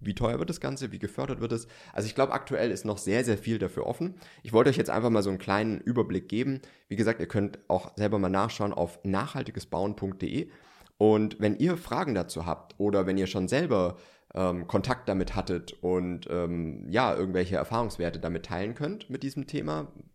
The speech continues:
weil ihr da schon ein bisschen weitergegangen seid, ähm, dann schreibt gerne mal in die Kommentare, lasst uns hier mal alles sammeln,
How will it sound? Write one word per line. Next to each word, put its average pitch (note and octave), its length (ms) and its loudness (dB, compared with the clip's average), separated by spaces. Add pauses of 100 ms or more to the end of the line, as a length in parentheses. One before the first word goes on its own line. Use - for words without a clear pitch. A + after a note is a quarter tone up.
(120)
weil F2+ 100 -2
ihr F2 80 -2
da F2 100 0
schon F2 180 -4
ein - 20 -6
bisschen E2+ 240 -2
weitergegangen G#2+ 540 -2
seid, G#2+ 340 -2 (400)
ähm, F#2 340 2
dann F2 140 2
schreibt - 300 0
gerne B2+ 180 2
mal C3 120 2
in G#2+ 60 2
die G#2+ 80 0
Kommentare, B2 500 -2
lasst G#2+ 220 -4
uns - 100 -8
hier A2 120 -4
mal G#2+ 140 -2
alles A2 220 -4
sammeln, B2 340 -4